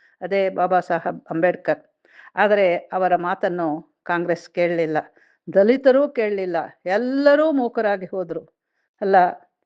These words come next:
ನೂರು ವರ್ಷದ ಇತಿಹಾಸನೇ ತಿಳಿಯದ ಜನ ವರ್ತಮಾನದಲ್ಲಿ ಹೇಗೆ ಬದುಕುತ್ತಾರೆ?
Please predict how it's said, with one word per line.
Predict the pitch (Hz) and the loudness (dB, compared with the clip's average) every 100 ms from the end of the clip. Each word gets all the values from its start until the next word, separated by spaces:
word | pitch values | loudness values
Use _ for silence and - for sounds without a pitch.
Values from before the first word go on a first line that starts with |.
| - | -10
ನೂರು | 196 240 262 262 | -2 2 4 4
ವರ್ಷದ | 233 208 214 202 | 2 -2 -6 -2
ಇತಿಹಾಸನೇ | 196 196 196 220 214 220 208 202 190 | -4 -4 -2 -2 -2 -4 -6 -6 -8
ತಿಳಿಯದ | 190 190 196 185 | -4 -2 -2 -2
ಜನ | 160 180 185 180 151 - _ _ _ _ 185 | -2 -2 0 -2 -4 -10 _ _ _ _ -2
ವರ್ತಮಾನದಲ್ಲಿ | 185 185 - 254 240 226 202 196 | 0 2 0 0 0 -2 -2 -2
ಹೇಗೆ | 185 196 196 | -4 -6 -6
ಬದುಕುತ್ತಾರೆ? | 185 - 208 196 185 214 - | -8 -8 -6 -4 -4 -4 -10